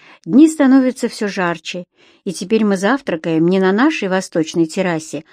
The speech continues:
а перед домом, куда солнце придет только после полудня. За яичницей и кофе я рассказываю Мишелю о том, что успела прочитать за неделю. Оливковое дерево,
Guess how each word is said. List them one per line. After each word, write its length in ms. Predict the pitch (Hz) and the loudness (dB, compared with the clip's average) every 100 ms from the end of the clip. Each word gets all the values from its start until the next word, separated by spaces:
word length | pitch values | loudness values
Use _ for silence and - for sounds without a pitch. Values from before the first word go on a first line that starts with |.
| - - | -20 -8
а 100 | 185 | -6
перед 360 | 240 240 233 | -2 0 0
домом, 520 | 190 165 156 156 156 160 _ _ - _ | 2 2 2 0 -2 -4 _ _ -20 _
куда 260 | 220 220 | -2 0
солнце 380 | 220 294 302 254 | 0 2 2 2
придет 400 | 180 180 175 170 | -4 -4 -2 -2
только 300 | 226 277 220 | 0 -2 -4
после 320 | 175 190 - | -6 -8 -8
полудня. 600 | - 175 156 147 139 143 190 - _ _ _ _ _ _ | -6 -4 -4 -4 -4 -6 -8 -18 _ _ _ _ _ _
За 140 | 202 | 0
яичницей 800 | 240 254 269 262 254 233 233 226 | 4 6 4 4 0 0 -2 -2
и 40 | 226 | -2
кофе 380 | - 311 294 214 | 0 0 0 -2
я 160 | 214 | 0
рассказываю 680 | 247 233 - 240 214 220 220 | -2 -4 -2 -2 0 0 0
Мишелю 480 | 220 - 220 208 202 | -2 -4 -2 0 -2
о 40 | |
том, 360 | - 262 269 262 _ _ _ _ - | 0 2 2 0 _ _ _ _ -8
что 220 | - 285 | 2 2
успела 460 | 269 - 262 262 | 2 0 2 2
прочитать 600 | 254 202 - 180 196 220 | 0 -6 -8 -8 -4 -4
за 120 | 196 208 | -2 -2
неделю. 680 | 208 175 160 147 143 151 - _ _ _ _ _ _ _ _ _ _ | -2 -2 -2 0 -4 -8 -12 _ _ _ _ _ _ _ _ _ _
Оливковое 640 | 190 214 226 - 220 220 208 | -2 0 0 -2 0 2 0
дерево, 680 | 190 311 311 180 147 156 | 2 2 4 2 0 -4